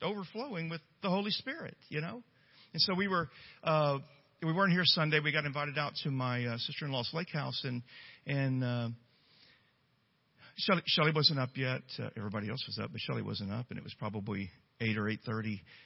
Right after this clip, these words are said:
and I was out having a cup of coffee on the deck, and there were deer eating corn down in the bottom, and the sun's coming up over the trees, and it's just absolutely beautiful. Um, kinda like the picture that I, that I showed that my neighbor took. And I made a comment, and I didn't know that,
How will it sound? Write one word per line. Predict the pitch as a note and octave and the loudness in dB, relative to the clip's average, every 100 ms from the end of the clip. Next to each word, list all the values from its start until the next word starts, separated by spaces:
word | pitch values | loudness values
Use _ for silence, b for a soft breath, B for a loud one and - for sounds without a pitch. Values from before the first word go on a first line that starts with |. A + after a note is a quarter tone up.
| _ | _
and | B2+ A2+ | -2 0
I | A2+ | 0
was | G#2+ | 2
out | B2 | 2
having | B2+ A2+ | 2 0
a | G#2+ | -2
cup | C3+ - | -4 -6
of | |
coffee | - A#2+ C3+ | -6 -4 -2
on | A#2 | -4
the | G#2 | -2
deck, | B2+ B2 A#2+ | 0 0 0
and | A#2+ | 2
there | |
were | A2 | 2
deer | G#2+ C3 C3 | 2 2 4
eating | B2 A2 G#2+ - | 4 2 0 -2
corn | D#3+ D3+ C#3 B2+ A#2+ B B B | -2 0 2 0 -2 B B B
down | C3+ C3+ | 4 6
in | A#2+ | 6
the | |
bottom, | A#2 B2 B2 | 6 6 4
and | A#2 | 0
the | A2 | 0
sun's | C#3+ C#3+ - | 0 0 0
coming | D3 C3 B2+ | 0 2 2
up | A#2+ | 2
over | A#2 A2+ | -2 -2
the | A2 - | -2 -2
trees, | F3+ F3+ D3 - B B B - | -2 0 0 0 B B B 2
and | C3 | 4
it's | B2 | 4
just | B2+ - | 4 2
absolutely | C#3+ D3 - D3+ C#3+ A#2+ | 8 8 8 2 2 2
beautiful. | A#2 E3 D#3+ - A#2 B2+ - b b b b b | 0 0 0 -2 -4 -4 -6 b b b b b
Um, | A#2+ A#2 A2+ A2 A2 - _ _ - C#3+ | 0 2 2 0 -2 -8 _ _ -2 0
kinda | C3+ | 0
like | C3 | -2
the | A#2+ | -6
picture | D#3 D3 C#3+ | -8 -8 -8
that | A2+ A#2 | -6 -4
I, | A2 - | -4 -4
that | A#2 | -4
I | A2+ | -2
showed | C3 B2 | -2 -2
that | B2 | -2
my | A#2 | -2
neighbor | C#3+ D3+ B2+ | -2 -4 -4
took. | C#3 B2+ - B B B B B | -4 -6 -8 B B B B B
And | D#3 | 10
I | E3 | 12
made | E3+ | 10
a | D#3 | 8
comment, | G3 A3 G#3 D#3 D#3+ - | 4 6 8 8 6 4
and | C#3+ C#3+ | 4 6
I | C#3+ | 6
didn't | E3+ D#3+ D3 | 4 2 0
know | F3 F#3+ D#3 | 0 0 -2
that, | C#3 | 0